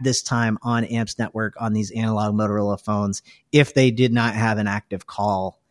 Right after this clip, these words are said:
They would be listening. The little signal bar on the phone would listen for carrier signal strength, but they would not generate or send carrier, um, themselves, in my opinion. And,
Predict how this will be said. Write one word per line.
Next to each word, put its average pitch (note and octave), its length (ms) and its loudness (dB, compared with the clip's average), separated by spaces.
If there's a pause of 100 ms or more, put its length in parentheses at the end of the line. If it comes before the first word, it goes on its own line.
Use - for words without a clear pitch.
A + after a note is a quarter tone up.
(240)
They F3+ 120 10
would F3 180 10
be C#3+ 140 8
listening. C3 580 6
The C3 60 6
little D3+ 180 6
signal E3 420 6
bar C#3+ 320 8
on D3+ 220 8
the B2 80 4
phone B2 560 4 (200)
would C3 140 4
listen D3 400 6
for B2 380 4
carrier C3 560 4
signal E3+ 400 4
strength, A2 340 -2 (280)
but B2 140 0
they D3+ 120 8
would D3+ 160 8
not C#3 240 4
generate A#2+ 500 4
or A#2 120 0
send G#2+ 340 0
carrier, G2 500 0 (380)
um, G2+ 640 0 (100)
themselves, F#2+ 720 -4
in B2 160 2
my A2 300 2
opinion. G2+ 540 -8 (480)
And, C3+ 320 6